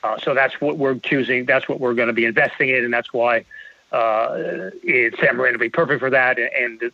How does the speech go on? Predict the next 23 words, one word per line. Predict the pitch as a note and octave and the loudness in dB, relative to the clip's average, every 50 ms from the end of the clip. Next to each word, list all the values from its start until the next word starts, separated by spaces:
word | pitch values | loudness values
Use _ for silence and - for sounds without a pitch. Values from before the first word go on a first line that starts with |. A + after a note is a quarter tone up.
| _ - | _ -4
the, | B2 A#2 A#2 A#2 A2+ A2 A2+ A2 A2+ | -2 -2 0 0 -2 -2 -4 -4 -4
we | A2+ B2+ | -2 0
didn't | C3 C#3 C#3 C#3 | 0 0 2 2
wanna | C3+ C3+ B2+ A#2+ | 2 2 2 2
rush | A#2 A#2+ B2+ D3 D#3+ - - - | 2 2 2 2 2 2 0 0
it | D3 C3+ - - - - - _ | -2 -2 -4 -12 -20 -20 -20 _
to | - C#3 | -8 -6
try | - - C#3+ C3 | -2 2 2 2
to | A#2+ A2+ | 2 0
stuff | - - - - D#3 C#3+ - - | -2 -4 -2 0 0 0 2 0
it | A#2+ | 0
in | C3+ C3 C3 B2+ | 0 0 0 0
the | B2 B2 B2 | 0 2 2
end | C3 C3 B2 | 2 2 2
of | B2+ A#2 | 0 0
the | A#2+ | 0
season, | A2 - - C#3 C3 B2+ A2 B2 B2+ A#2+ A#2+ B2 C#3 | -4 -4 -2 -2 -2 0 0 0 0 0 0 0 0
and | C#3+ C3+ C3+ C3+ - | 0 -2 -2 -2 0
like | C3 A#2+ B2 - | 0 0 2 2
everyone | C3+ A#2+ C3 B2 A#2+ B2 | 2 2 2 2 2 4
else | C3+ D3 D3 C#3 - | 4 4 2 2 2
is | C#3+ B2+ B2 A2+ - - | 0 0 0 -2 -2 0
now | C3 B2 A#2+ A#2+ A#2 A#2 A2+ | 2 2 4 4 2 0 0